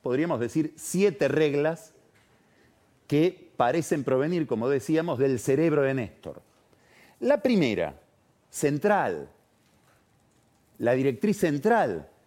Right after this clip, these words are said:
de la idea del poder de Néstor Kirchner y de la política de Néstor Kirchner, que en grupos muy íntimos, informalmente la explicitaba. "No hay posibilidad de hacer política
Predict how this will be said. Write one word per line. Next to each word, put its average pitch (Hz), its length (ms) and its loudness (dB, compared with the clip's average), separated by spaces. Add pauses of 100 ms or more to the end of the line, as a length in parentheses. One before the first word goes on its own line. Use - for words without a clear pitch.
(240)
de 139 400 0
la 123 220 2
idea 156 300 2
del 123 220 0
poder 127 640 0 (160)
de 110 180 -2
Néstor 131 420 -4
Kirchner 143 360 -2
y 110 60 0
de 107 140 0
la 101 120 0
política 127 440 -2
de 101 80 0
Néstor 101 340 -6
Kirchner, 80 460 -8 (680)
que 127 100 -4
en 120 140 -2
grupos 175 600 -4
muy 147 400 0
íntimos, 127 760 -4
informalmente 131 880 -4
la 117 80 0
explicitaba. 101 1080 -4 (540)
"No 180 220 -2
hay 269 100 0
posibilidad 135 720 0
de 120 100 0
hacer 175 340 -2
política 175 720 -2